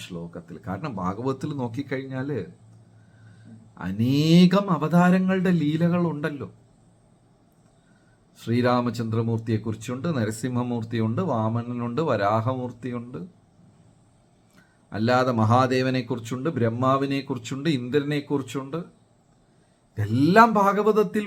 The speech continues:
ഉൾപ്പെടുന്നതാണല്ലോ. എന്നാലും തുടങ്ങുമ്പോ "ഓം നമോ", ഞാൻ നമിക്കുന്നു, വണങ്ങുന്നു, ഭഗ-, ഭാഗവതേ, ഭഗവാനെ,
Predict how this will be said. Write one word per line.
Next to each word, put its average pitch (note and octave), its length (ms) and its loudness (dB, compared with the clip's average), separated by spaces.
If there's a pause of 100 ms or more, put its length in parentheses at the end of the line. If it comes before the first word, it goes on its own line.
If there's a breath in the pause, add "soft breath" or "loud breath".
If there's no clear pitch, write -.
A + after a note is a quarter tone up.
ഉൾപ്പെടുന്നതാണല്ലോ. F#3 1040 0 (1500 soft breath)
എന്നാലും G3+ 720 6 (140)
തുടങ്ങുമ്പോ B2 640 -2 (480)
"ഓം C3 260 4 (600)
നമോ", A2 320 0 (400)
ഞാൻ G2 160 -6 (140)
നമിക്കുന്നു, G#2+ 760 -4 (380)
വണങ്ങുന്നു, G#2 760 -2 (1200 soft breath)
ഭഗ-, G#2+ 360 -2 (100)
ഭാഗവതേ, G2 760 -2 (1120)
ഭഗവാനെ, F#2+ 680 -4